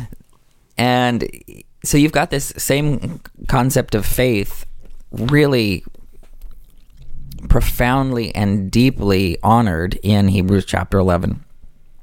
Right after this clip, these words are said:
One of the presentations I gave a while back was about Hebrews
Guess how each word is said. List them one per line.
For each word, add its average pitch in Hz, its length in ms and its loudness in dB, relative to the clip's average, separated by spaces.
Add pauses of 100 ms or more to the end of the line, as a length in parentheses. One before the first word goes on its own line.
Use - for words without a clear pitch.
(760)
One 120 160 2
of 170 80 0
the 160 60 -2
presentations 127 640 0
I 117 80 2
gave 113 180 2
a 107 80 2
while 107 240 2
back 107 320 0
was 110 160 2
about 107 380 0 (480)
Hebrews 139 680 2